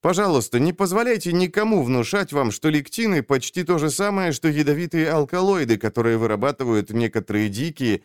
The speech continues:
несъедобные для человека растения.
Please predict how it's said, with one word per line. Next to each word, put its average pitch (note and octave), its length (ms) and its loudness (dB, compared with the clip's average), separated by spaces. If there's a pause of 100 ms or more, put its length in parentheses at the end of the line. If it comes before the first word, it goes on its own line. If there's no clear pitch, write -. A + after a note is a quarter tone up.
(160)
несъедобные D#3+ 760 0
для C3+ 160 0
человека C3+ 500 -2
растения. E2 680 -6